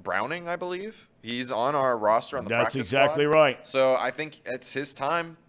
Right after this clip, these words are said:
Speaker 1: his time to shine, and, uh, I'm sure they'll get another practice squad guy at some point, um, to fill in his shoes. But, um,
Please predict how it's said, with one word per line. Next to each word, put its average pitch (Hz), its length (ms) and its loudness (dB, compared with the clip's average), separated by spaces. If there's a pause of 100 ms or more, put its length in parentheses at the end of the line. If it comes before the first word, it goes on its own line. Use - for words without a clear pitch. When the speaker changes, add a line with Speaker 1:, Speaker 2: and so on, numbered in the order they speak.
(220)
Speaker 1:
his 127 200 -8
time 143 240 -2
to - 60 -12
shine, 151 580 -6
and, 113 520 -6
uh, 110 400 0
I'm 113 120 -12
sure 139 160 -8
they'll 127 140 -2
get 110 180 -4
another 98 240 -4
practice 92 380 -6
squad 87 340 -6
guy 90 480 -4
at 95 160 -10
some 95 260 -10
point, 87 360 -14 (680)
um, 87 340 -12
to 80 60 -20
fill 101 300 -10
in 92 100 -12
his 92 180 -14
shoes. 95 720 -12 (520)
But, 95 200 -2
um, 92 460 -10